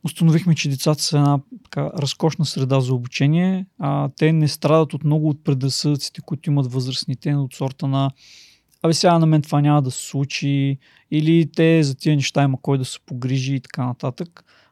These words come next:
Напротив, децата отиваш, взимаш им интереса и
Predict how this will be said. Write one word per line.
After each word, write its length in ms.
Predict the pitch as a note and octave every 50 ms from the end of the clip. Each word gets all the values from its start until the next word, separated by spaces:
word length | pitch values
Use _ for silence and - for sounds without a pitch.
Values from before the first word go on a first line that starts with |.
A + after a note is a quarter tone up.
| _ -
Напротив, 680 | C#3+ B2+ - D#3+ E3+ E3 - A3 G#3+ G3+ - - - -
децата 400 | - C3+ - - E3 D#3 C#3+ -
отиваш, 340 | D#3 C#3+ - F3+ F#3 G3+ F#3
взимаш 360 | D#3+ D3+ E3 D#3+ D#3 - -
им 100 | D#3 D3
интереса 760 | C#3+ C#3 C3 - - C3+ C3 C#3 C3+ - - F3 F3 F3 F3 F3 -
и 40 | -